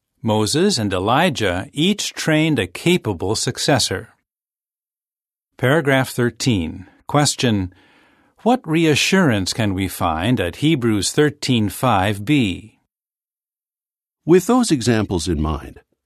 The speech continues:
Speaker 2: what do you think will happen when the last of the anointed are taken to heaven? We do not need to wonder. The Bible reveals a simple, reassuring truth. Jehovah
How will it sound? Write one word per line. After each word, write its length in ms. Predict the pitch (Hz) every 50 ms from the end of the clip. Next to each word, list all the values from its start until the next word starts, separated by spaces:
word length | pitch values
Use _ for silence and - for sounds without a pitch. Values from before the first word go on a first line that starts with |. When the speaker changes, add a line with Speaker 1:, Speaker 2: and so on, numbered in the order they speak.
| _ _ _ _ _ _
Speaker 2:
what 220 | 165 214 277 269
do 80 | - 220
you 160 | 175 151 131
think 280 | - - 117 113 104 -
will 300 | 95 82 85 - - 113
happen 380 | - - - 101 92 80 -
when 180 | 90 98 101 104
the 120 | 104 95
last 500 | 90 95 107 135 180 208 214 - - -
of 100 | 170 147
the 120 | 147 147 143
anointed 580 | 131 120 120 131 135 113 82 - - 90 113 - -
are 100 | 98 104
taken 380 | - - 78 78 - 110 110
to 100 | 120 135
heaven? 360 | 123 156 180 175 135 82 71 _ _ _ _ _ _ _ _ _ _ _ _ _ _ _ _ _ _ - - - _
We 220 | - 85 120 175 160
do 160 | 117 104 87
not 480 | 82 82 90 98 110 143 151 - -
need 240 | 104 117 120 117 113
to 100 | - 117
wonder. 500 | 101 85 87 87 82 71 - - - - _ _ _ _ _ _ _ _ _ _ _ _ _ _ _ _
The 120 | - -
Bible 440 | - - 98 123 165 165 160 151 135
reveals 460 | 123 104 101 127 127 131 131 117 - -
a 120 | - 92 92
simple, 720 | - - - - - 190 214 220 220 - 190 190 190 180 -
reassuring 880 | - 80 87 101 135 165 175 165 151 - - - 123 127 131 123 123 120
truth. 500 | 117 - - - 101 90 - - - - _ _ _ _ _ _ _ _ _ _ - - _ _
Jehovah 720 | - - 143 123 120 110 - 175 196 196 - 185 175 160